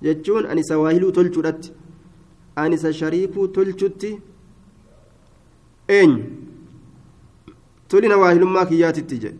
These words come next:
Bihusni tolina sahaabatii waahilummaa kiyyaatitti.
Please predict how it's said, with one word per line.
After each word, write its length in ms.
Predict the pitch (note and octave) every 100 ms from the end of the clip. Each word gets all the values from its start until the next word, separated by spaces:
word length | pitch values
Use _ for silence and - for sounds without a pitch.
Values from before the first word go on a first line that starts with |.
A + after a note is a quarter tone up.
| - - C#3+
Bihusni 560 | D#3 E3 F#3+ D#3+ B2+ -
tolina 500 | C#3+ D3 F#3+ G3+ - - - -
sahaabatii 640 | D3+ C#3+ E3+ D#3 - - - - - - - -
waahilummaa 560 | E3+ E3+ E3+ F3+ F3+
kiyyaatitti. 520 | D#3 D#3 D3+ C#3 G#2